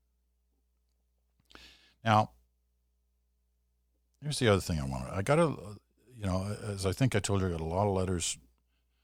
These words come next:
two days ago on the podcast on truckers. I hope if you haven't listened to it, you listen to it. And last night, I talked about farmers. These two professions that are at and near the front lines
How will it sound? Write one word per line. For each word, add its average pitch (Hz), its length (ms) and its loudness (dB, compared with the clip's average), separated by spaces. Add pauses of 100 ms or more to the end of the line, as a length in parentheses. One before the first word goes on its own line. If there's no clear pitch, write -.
(800)
two 113 140 -2
days 107 240 6
ago 104 220 4
on 90 100 4
the 78 80 -2
podcast 95 640 2
on 69 120 -6
truckers. 104 520 0
I 78 100 -2
hope 85 220 -4 (140)
if - 180 -10
you 87 40 0
haven't 92 220 4
listened 87 280 0
to 82 100 -4
it, 62 80 -10
you 67 80 -8
listen 82 320 -2
to 92 160 -6
it. 120 80 -10 (840)
And 92 120 0
last 104 340 8
night, 117 320 4
I - 80 -8
talked 90 240 0
about 90 160 -2
farmers. - 600 -4 (1160)
These 117 220 -2
two 139 160 4
professions 113 720 4
that 92 120 -2
are 73 320 -4 (680)
at 127 280 6
and 98 240 4
near 110 400 6
the - 80 -10
front 113 280 2
lines 87 460 0